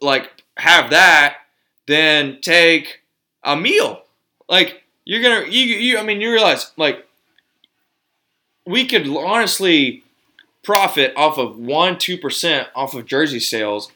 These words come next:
f-, just from our name than not making any money at all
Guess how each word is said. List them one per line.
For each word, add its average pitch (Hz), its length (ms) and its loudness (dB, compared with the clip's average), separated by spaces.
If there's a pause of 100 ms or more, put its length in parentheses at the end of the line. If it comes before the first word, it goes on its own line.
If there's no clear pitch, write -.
f-, - 300 -20
just 180 240 0
from 175 140 -4
our 120 180 -4
name 113 400 -6 (1120)
than 131 720 0 (220)
not 160 360 2
making 170 320 -4
any 165 260 -6
money 151 360 -4
at 127 80 -2
all 120 540 0